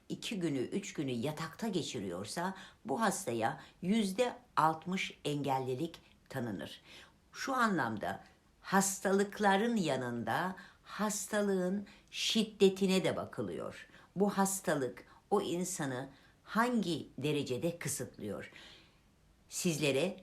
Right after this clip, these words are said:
hastalıkları da sayacağım. Bu ara şunu belirteyim. Bütün beden hatlarımıza göre hastalıklar sıralanmıştır.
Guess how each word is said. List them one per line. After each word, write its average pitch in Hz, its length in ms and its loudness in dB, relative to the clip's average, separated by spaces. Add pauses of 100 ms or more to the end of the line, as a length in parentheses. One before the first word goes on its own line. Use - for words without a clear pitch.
(140)
hastalıkları 185 800 2
da 170 100 2
sayacağım. 123 680 -2
Bu 214 160 -4
ara 202 200 2
şunu 196 320 2
belirteyim. 120 640 -2 (400)
Bütün 208 800 -2 (300)
beden 185 520 8
hatlarımıza 156 1160 2 (200)
göre 139 520 2 (140)
hastalıklar 165 800 0
sıralanmıştır. 104 920 -6